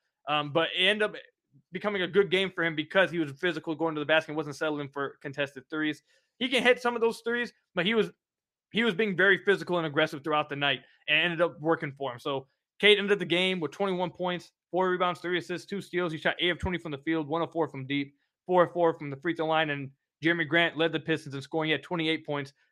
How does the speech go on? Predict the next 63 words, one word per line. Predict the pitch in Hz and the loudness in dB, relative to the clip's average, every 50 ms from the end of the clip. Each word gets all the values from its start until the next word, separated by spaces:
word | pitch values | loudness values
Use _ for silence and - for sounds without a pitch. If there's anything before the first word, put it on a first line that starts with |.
| _ _ | _ _
five | - 165 170 170 147 | 8 8 8 8 8
rebounds, | 160 156 151 156 151 147 - - | 4 2 4 2 2 0 -2 -2
three | 170 160 160 | 0 2 2
assists, | 151 156 - 156 151 147 - | 0 0 -2 -4 -4 -4 -4
two | - 190 180 147 | -4 -2 -2 -2
steals, | - - 165 160 160 - | -2 -2 0 0 0 0
a | 143 127 | -2 -2
block. | 127 151 156 151 147 151 | 2 4 4 4 4 2
He | 151 | -2
shot | 139 127 101 | -6 -6 -6
six | - - 185 175 - - | -2 0 -2 -2 -2 -4
of | 143 | -10
sixteen | - 185 160 - - 185 160 | -8 -8 -8 -6 -6 -8 -8
from | - 156 143 | -8 -8 -10
the | 135 | -6
field. | - 160 160 160 160 156 - _ - - - - | -2 0 0 0 0 -2 -4 _ -20 -18 -2 4
Not | 160 170 180 170 - | 6 6 6 6 2
that | 170 165 147 - | -2 -2 -2 0
great | - 165 175 165 | 0 0 0 0
from | 175 170 165 | -4 -8 -8
the | 160 | -4
field, | - 175 185 175 147 | 0 0 0 2 2
but | 160 170 | 0 0
he | 151 | -2
shot | 135 - 208 185 156 - - _ - | 0 4 6 4 4 4 -2 _ 0
fifteen | 214 202 208 - 202 202 196 190 | 0 0 -2 -2 -2 -2 -2 -2
free | - 202 202 202 | -2 -4 -4 0
throws | - 202 202 185 | 2 2 2 2
'cause | 180 170 147 | 0 -2 -2
he | 170 | -2
was | 160 151 | -2 -2
aggressive | 143 139 147 165 175 - 175 156 | -2 0 2 2 2 2 -2 -2
getting | 151 170 170 | -2 -2 0
to | 156 156 | -2 -4
the | 147 | -2
basket | 139 135 156 160 156 - - 170 160 - - _ _ _ - | 2 4 4 4 4 2 0 -4 -4 -4 -6 _ _ _ -14
and | 143 143 139 | -10 -4 0
put | 180 175 | 2 2
his | 165 151 | 2 4
head | 170 175 170 165 | 2 0 2 2
down, | 170 160 160 | 2 2 2
was | 143 135 - | 0 -4 -4
putting | - 190 175 147 | -2 -2 -2 -2
pressure | - - 180 170 160 - 180 160 - - | -2 -2 -2 -2 0 0 -2 -4 -2 0
on | 160 175 175 160 | 0 0 2 0
the | 151 | -2
rim, | 143 160 160 160 160 151 _ _ _ _ | -2 -2 -2 -2 -2 -6 _ _ _ _
which | - 165 - | -6 -6 -4
created | - - 165 165 170 147 | -4 -2 0 0 2 0
a | 139 | 2
lot | 147 156 165 165 | 4 4 4 4
of | 160 | 4
good | 156 160 | 2 0
opportunities | 147 156 156 - 143 - 165 160 151 143 | 0 -2 -2 -4 -8 -8 -4 -4 -4 -4
for | - - 135 | -6 -8 -12
himself. | 120 110 - - 170 165 160 160 - _ _ _ _ - | -12 -8 -4 0 0 2 0 0 -4 _ _ _ _ 0
Uh, | 156 | 2
and | 151 147 151 | 2 4 4
not | 170 175 170 | 4 4 4
just | - 160 139 165 | 2 -2 -2 -2
him, | 175 175 165 | -2 -2 -2
but | 151 135 143 | -2 -2 0
other, | 170 170 160 160 | 0 0 -2 -4